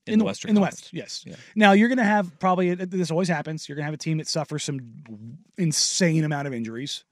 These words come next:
Speaker 1: Yep.
Speaker 2: And you can never predict that. But on paper, look, everybody wants to talk about, like, Ant, is a good, is he a good player? Yes. Is DeAndre
Speaker 1: Yeah.
Speaker 2: Ayton a good player? Yes. Is Jeremy Grant a good player? Yes. They have plenty of good players. They don't have great. And that's what this year is about. Do they have a great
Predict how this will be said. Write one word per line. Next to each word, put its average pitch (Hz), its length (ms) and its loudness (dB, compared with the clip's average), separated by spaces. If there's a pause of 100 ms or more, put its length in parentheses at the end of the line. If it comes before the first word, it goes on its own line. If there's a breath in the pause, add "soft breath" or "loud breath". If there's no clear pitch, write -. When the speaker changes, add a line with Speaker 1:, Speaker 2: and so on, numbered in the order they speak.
Speaker 1:
Yep. 160 180 -2 (400)
Speaker 2:
And 151 260 -2
you 151 80 0
can 160 160 -6
never 147 220 -4
predict 127 360 -12
that. 113 260 -12
But 123 260 -10 (580 soft breath)
on 185 460 4
paper, 233 540 -4 (100)
look, 190 240 -4
everybody 262 260 -6
wants 226 140 -2
to 214 60 -4
talk 202 80 -2
about, 170 180 -6
like, 160 220 -6
Ant, 185 260 0
is 160 160 -4
a 160 40 -8
good, 151 200 -8
is 143 160 -8
he 143 140 -6
a 139 40 -10
good 131 140 -8
player? 123 300 -10
Yes. - 320 -8
Is - 140 -8
DeAndre 196 200 -2
Speaker 1:
Yeah. 190 60 -2
Speaker 2:
Ayton 214 140 -6
a 120 40 -14
good 160 220 -8
player? 165 240 -8
Yes. 208 240 -8
Is 117 80 -16
Jeremy 226 260 -6
Grant 220 240 -8
a 147 60 -8
good 160 240 -6
player? - 340 -8
Yes. - 400 -6 (240 soft breath)
They 247 100 -6
have - 120 -4
plenty 302 300 2
of 143 200 -4
good 202 240 4
players. 240 380 -6
They 165 100 -4
don't 185 260 -4
have 156 300 -10
great. 135 360 -12 (160)
And 139 160 -10
that's 143 160 -8
what 156 120 -10
this 147 160 -8
year 151 140 -4
is 127 80 -10
about. 135 420 -6
Do 147 160 -6
they 151 100 -4
have 151 220 -4
a 151 60 -2
great 131 460 -12